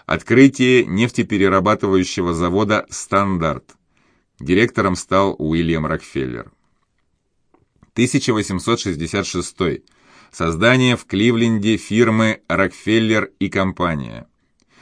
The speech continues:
Уильям Рокфеллер стал представлять её интересы в Нью-Йорке.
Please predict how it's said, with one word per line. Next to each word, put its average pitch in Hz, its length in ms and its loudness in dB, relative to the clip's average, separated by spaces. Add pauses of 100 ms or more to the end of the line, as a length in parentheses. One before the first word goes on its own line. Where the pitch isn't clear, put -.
(140)
Уильям 95 400 4
Рокфеллер 113 640 2
стал 98 320 -2
представлять 90 760 -2
её 82 280 0
интересы 82 560 0
в 78 80 -6
Нью-Йорке. 73 680 -4